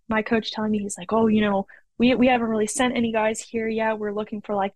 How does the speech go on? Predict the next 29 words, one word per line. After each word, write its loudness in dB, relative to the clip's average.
the -4
best -2
of -8
the -
best." -4
And -20
he's -16
like, -4
"You 0
know, 4
maybe 4
one 6
day 4
you 0
can -6
play -4
in -4
the -8
Futures -8
League." -4
And -4
so 0
for -2
me, 4
it's -2
kind -4
of -4
like -2
a, -2